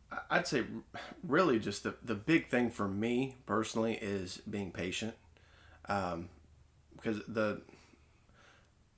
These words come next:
the areas that I hunt, it, it's, it has its, so when you're hunting public land in, in, in Ohio, pressured public land, it has its challenges. When you're hunting hill country, it has its challenges.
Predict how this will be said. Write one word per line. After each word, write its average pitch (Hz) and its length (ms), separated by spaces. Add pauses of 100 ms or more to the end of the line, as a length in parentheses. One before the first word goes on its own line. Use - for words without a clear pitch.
the 110 200
areas 127 440
that 104 120
I 107 160
hunt, 101 380 (800)
it, 101 240
it's, - 480 (240)
it 104 120
has 117 220
its, - 280 (800)
so 127 100
when 135 120
you're 143 100
hunting 156 420 (420)
public 113 320
land 98 260
in, 85 240 (140)
in, 87 300
in 95 120
Ohio, 82 460 (200)
pressured 101 360
public 85 320
land, 85 380
it 92 160
has 92 200
its 80 160
challenges. 78 640 (380)
When 101 120
you're 92 80
hunting 101 320
hill 101 180
country, 87 540
it 98 100
has 90 240
its 85 160
challenges. 82 640